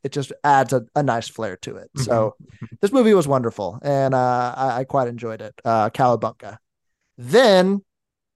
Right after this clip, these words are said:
Speaker 1: the next day on Sunday, so I went Friday, Saturday, Sunday. So then my
Speaker 2: Mm-hmm.
Speaker 1: Sunday viewing was a nice,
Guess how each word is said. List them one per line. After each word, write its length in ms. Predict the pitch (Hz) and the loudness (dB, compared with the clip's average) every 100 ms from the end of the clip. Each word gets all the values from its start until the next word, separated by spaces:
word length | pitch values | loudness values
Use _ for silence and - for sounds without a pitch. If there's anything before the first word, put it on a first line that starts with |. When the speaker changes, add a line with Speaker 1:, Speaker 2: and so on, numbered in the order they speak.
| _ - | _ -4
Speaker 1:
the 60 | 160 | 2
next 340 | 202 226 - | 2 0 0
day 380 | 165 156 151 156 | 4 6 6 4
on 180 | 147 139 | 0 -2
Sunday, 400 | 185 175 147 143 | -2 0 -2 -2
so 360 | 156 131 120 _ - | -2 -4 -4 _ -8
I 80 | 151 | -6
went 120 | 131 | -4
Friday, 280 | - 143 147 | 0 0 0
Saturday, 340 | 160 143 139 | -2 -4 -4
Sunday. 460 | 135 131 117 110 120 | -8 -10 -10 -12 -12
So 180 | - 147 | -4 0
then 100 | 151 | 2
my 80 | 135 | 0
Speaker 2:
Mm-hmm. 140 | 117 | 2
Speaker 1:
Sunday 320 | 185 202 190 | 2 4 2
viewing 360 | 143 147 143 135 | 2 0 -2 -2
was 140 | 127 127 | -6 -8
a 60 | |
nice, 560 | 127 139 151 - - | -6 -6 -8 -10 -16